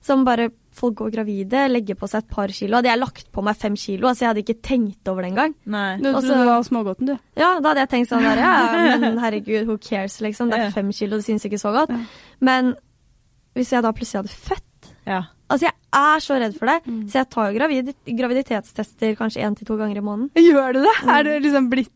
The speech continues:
Speaker 3: liksom, eh, fast rituale?
Speaker 1: Ja, jeg tar det hele tiden, og jeg er kjemperedd bare.
Speaker 3: Mm. Men hvis du liksom hadde blitt gravid nå, hadde du beholdt det, liksom?
Speaker 1: Nei, jeg tror ikke det.
Speaker 3: Nei.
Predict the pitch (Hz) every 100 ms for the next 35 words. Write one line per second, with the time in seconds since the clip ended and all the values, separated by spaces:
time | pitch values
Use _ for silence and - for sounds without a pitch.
0 | - 262 247 233 226 226 220 214 233 254
1 | - - 262 233 214 190 240 339 302 427
2 | - _ 269 - 311 294 247 269 240 202
3 | 202 233 311 294 254 247 240 240 247 254
4 | 277 - 349 254 202 - 214 196 202 311
5 | - 240 214 214 - - 285 330 370 311
6 | 226 - 311 294 247 254 226 - 247 226
7 | 220 208 220 294 220 202 196 208 208 -
8 | 185 185 247 349 _ _ _ _ _ -
9 | 240 208 202 214 - 208 214 226 220